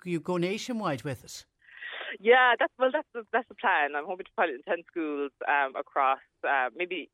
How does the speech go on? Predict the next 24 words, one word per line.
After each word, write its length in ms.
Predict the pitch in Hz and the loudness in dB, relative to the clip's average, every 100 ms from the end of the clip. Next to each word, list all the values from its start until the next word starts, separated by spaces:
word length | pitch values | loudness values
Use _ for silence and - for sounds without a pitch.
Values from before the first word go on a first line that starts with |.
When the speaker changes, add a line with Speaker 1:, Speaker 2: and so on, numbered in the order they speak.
| - | -8
Speaker 2:
Munster 340 | 160 160 160 | -8 -4 0
or 240 | 123 135 139 | 2 2 0
whoever 320 | 165 165 143 139 | 2 0 2 -2
wants 180 | 143 | -4
to 80 | 147 - | -6 -4
sign 160 | 135 | -4
up, 160 | 135 - | -4 -8
because 240 | 143 147 139 | -4 -4 -4
it's 100 | 127 _ | -10 _
vir-, 160 | 143 - | -4 -4
it's 100 | _ | _
virtual, 360 | 170 151 - 143 | 2 2 0 -6
you 60 | 127 | -2
know, 120 | 131 - | -4 -4
so 80 | 131 _ 147 | -12 _ -2
I 80 | |
don't 160 | 143 139 | -2 -2
have 100 | 135 - | -4 -4
to 60 | |
really 140 | 135 131 | -8 -6
be 140 | 139 | -6
in 80 | 139 | -4
the 100 | 131 | -2
room. 240 | 160 143 | 0 -2